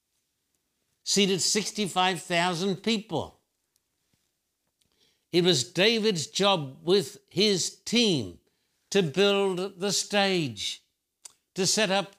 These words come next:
the giant projectors, to set up television cameras. It seems easy. It's an immense undertaking.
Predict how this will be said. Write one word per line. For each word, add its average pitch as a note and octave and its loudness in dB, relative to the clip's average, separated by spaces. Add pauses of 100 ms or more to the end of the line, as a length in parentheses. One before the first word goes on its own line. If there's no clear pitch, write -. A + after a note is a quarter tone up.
(100)
the G3 -2
giant F#3 0 (240)
projectors, E3+ -4 (680)
to F#3+ 0
set G3+ 0
up - -4
television F3 0
cameras. A#2 -6 (3000)
It E3 -4
seems A3 4
easy. A3 0 (1600)
It's F#3+ 2
an A3 0
immense A3 2
undertaking. D3+ -2